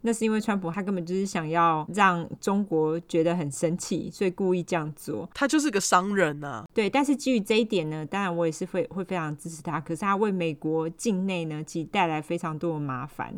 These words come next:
Speaker 2: 对。
Speaker 1: 对，真的非常多的麻烦。就对美国人来说，川普并不是一个好总统，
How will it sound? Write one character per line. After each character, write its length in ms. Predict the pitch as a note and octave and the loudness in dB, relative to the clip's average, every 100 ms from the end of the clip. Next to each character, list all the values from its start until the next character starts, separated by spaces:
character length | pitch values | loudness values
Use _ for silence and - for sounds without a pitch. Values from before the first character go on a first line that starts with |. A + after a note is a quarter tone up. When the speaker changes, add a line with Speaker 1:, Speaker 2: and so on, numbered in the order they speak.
| - | -4
Speaker 2:
对。 320 | - D#3+ E3 - | 0 2 0 0
Speaker 1:
对， 260 | G3 E3+ E3+ | 0 0 -2
真 160 | - A3 | -2 0
的 20 | |
非 140 | A3 | 0
常 180 | G3+ E3+ | -2 -2
多 140 | F#3+ F#3 | -2 -2
的 60 | |
麻 160 | D#3+ D#3 | -2 -4
烦。 140 | D#3+ | -4
就 120 | F3+ | -4
对 160 | A3 A#3+ | 4 4
美 160 | F#3 D3+ | 6 0
国 160 | E3 | -2
人 100 | D#3+ | -2
来 160 | D3 D3+ | -4 -6
说， 360 | - F3 E3+ | -4 0 0
川 200 | E3+ F#3+ | 0 -4
普 160 | G3 D#3 | -4 -4
并 200 | F#3 E3+ | -4 -4
不 80 | D#3 | -4
是 120 | D#3+ | -4
一 60 | D#3+ | -2
个 200 | D#3 D3+ | -2 -4
好 200 | C#3+ C3+ | -6 -8
总 300 | - B2+ C#3 | -6 -8 -8
统， 260 | D3 - | -8 -10